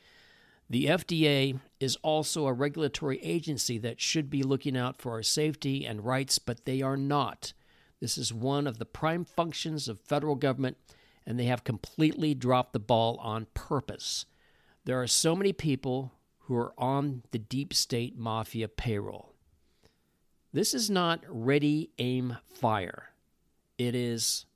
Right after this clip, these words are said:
fire, ready, aim. There is a way to make five G safer and vaccines safer, but that's not what the billionaires and the Chinese communist fascists want.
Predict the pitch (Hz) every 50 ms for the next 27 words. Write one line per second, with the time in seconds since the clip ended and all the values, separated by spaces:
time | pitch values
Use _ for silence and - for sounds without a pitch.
0 | _ _ _ - - - - 160 175 175 180 190 185 190 190 180 - _ _ _
1 | _ _ - 117 120 120 123 123 127 131 - - - 170 202 156 107 101 - -
2 | - _ _ _ _ _ _ _ _ _ _ _ _ _ _ _ _ _ _ _
3 | _ _ _ _ - 131 139 170 190 175 202 175 180 185 190 180 170 156 143 131
4 | 120 - - - 151 151 156 151 135 139 143 139 120 - - 160 160 147 139 -
5 | 151 147 147 147 151 139 123 113 104 104 135 135 139 139 - - - 147 139 139
6 | 123 - 131 131 135 131 131 - 139 127 117 127 110 - - 139 135 131 123 -
7 | - - 131 127 127 127 - - 127 123 117 - - 110 104 107 139 151 156 165
8 | 160 160 156 151 151 151 147 131 131 123 120 110 - - - 151 147 143 139 139
9 | 127 - - - 139 135 131 131 131 127 - - - - 131 127 123 120 - -
10 | 113 - - 127 120 120 120 117